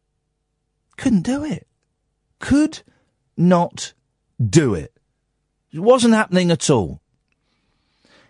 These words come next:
In the end, I downloaded the, uh, the Uno app. Uno! Used to play it on the Xbox. Boy, the stuff I saw then. Flippin' heck.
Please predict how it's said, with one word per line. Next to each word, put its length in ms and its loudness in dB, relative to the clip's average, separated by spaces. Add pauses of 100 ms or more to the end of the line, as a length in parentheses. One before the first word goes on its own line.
In 120 2
the 120 0
end, 120 -14
I 80 -12
downloaded 640 -4
the, 320 -6
uh, 200 -6
the 160 -2 (100)
Uno 380 2 (120)
app. 300 -8 (300)
Uno! 640 -4
Used 140 -6
to 60 -12
play 120 2
it 40 -2
on 80 -6
the 80 -2
Xbox. 520 -6
Boy, 220 2
the 80 -8
stuff 300 -2
I 100 0
saw 240 -2
then. 260 -2
Flippin' 600 -10
heck. 280 -10